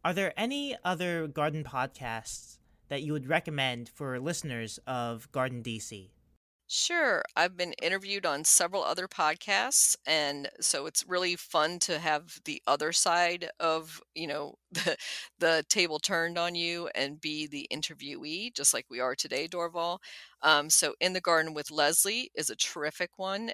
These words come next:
Speaker 2: and she was one of my guests a few episodes ago, so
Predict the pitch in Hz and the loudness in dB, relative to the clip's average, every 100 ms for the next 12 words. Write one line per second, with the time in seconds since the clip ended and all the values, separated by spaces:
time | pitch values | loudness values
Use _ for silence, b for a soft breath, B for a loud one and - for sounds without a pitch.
0 | - 147 143 147 - 180 156 160 151 156 | -4 -4 -2 0 0 0 -6 -4 -4 -2
1 | 151 151 139 147 - - - - - - | -4 0 0 4 6 6 2 -6 -10 -10
2 | 151 - - - 160 156 156 160 151 143 | -4 -4 0 0 0 -4 -8 -6 -2 -2
3 | 151 196 - - 143 120 | -4 -8 -2 0 0 -4